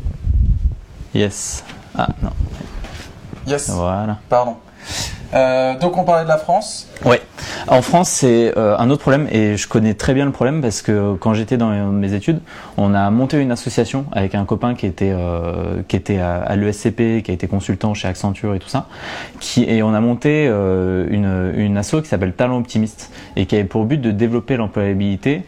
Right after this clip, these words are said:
Speaker 1: euh, chez les étudiants d'université. Et comment est-ce qu'on fait le, la passerelle entre le monde de l'université et l'entreprise ?
Speaker 2: D'accord.
Speaker 1: Parce que le constat qu'on, qu'on a eu, c'est de se rendre compte que le, le seul, le seul vrai premier contact que certains étudiants avaient eu avec l'entreprise,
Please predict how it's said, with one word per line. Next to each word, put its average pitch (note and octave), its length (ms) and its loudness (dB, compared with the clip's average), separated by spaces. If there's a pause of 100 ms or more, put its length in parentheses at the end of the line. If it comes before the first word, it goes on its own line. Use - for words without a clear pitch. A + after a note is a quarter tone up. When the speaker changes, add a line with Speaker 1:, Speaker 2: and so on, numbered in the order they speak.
(220)
Speaker 1:
euh, F#2 160 2
chez C#3+ 220 0
les A#2 180 2
étudiants A#2+ 340 0
d'université. G#2 580 -2 (320)
Et G2 60 2
comment C3 240 2
est-ce C3 120 -4
qu'on A2 160 2
fait D3 260 2
le, A2+ 160 4
la G2+ 220 2
passerelle D3 560 0
entre G2+ 380 0
le A#2 260 2
monde B2 180 0
de A2 60 2
l'université G2+ 680 -2 (100)
et A#2+ 80 4
l'entreprise ? G#2+ 580 -2 (300)
Speaker 2:
D'accord. B2+ 120 -4
Speaker 1:
Parce G2 280 0
que C3 80 4
le A2+ 120 4
constat A#2+ 380 2
qu'on, F#2+ 520 0
qu'on G2+ 180 0
a G#2+ 80 2
eu, F3+ 180 0
c'est G2+ 340 0
de F#2+ 200 0
se - 260 -10
rendre A2 220 0
compte D#3 200 -2
que A2+ 120 0
le, G#2+ 300 2 (120)
le G#2+ 160 2
seul, D3 380 0
le A2+ 140 2
seul C#3+ 200 0
vrai B2+ 300 2
premier A#2+ 280 0
contact B2 440 -2
que G2 300 2
certains A#2 340 -2
étudiants A2 360 0
avaient G2+ 120 0
eu A2+ 100 0
avec F#2 160 -4
l'entreprise, C#3 540 -2